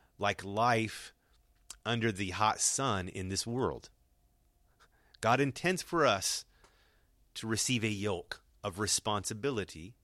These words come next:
which we'll carry for all eternity, but it's going to be light. It's gonna be life-giving.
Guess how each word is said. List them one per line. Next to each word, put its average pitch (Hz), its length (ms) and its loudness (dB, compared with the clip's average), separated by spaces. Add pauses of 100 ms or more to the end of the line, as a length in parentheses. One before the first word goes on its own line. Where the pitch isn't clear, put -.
(220)
which - 160 -12
we'll 107 160 -4
carry 127 340 2
for 104 180 -2
all 104 160 2
eternity, 90 560 -4 (1040)
but 131 100 -2
it's 127 140 -2
going 160 240 -2
to 143 80 -2
be 131 160 0
light. 113 600 -2 (460)
It's 107 140 -6
gonna 120 180 -4
be 113 100 -4
life-giving. 101 920 -4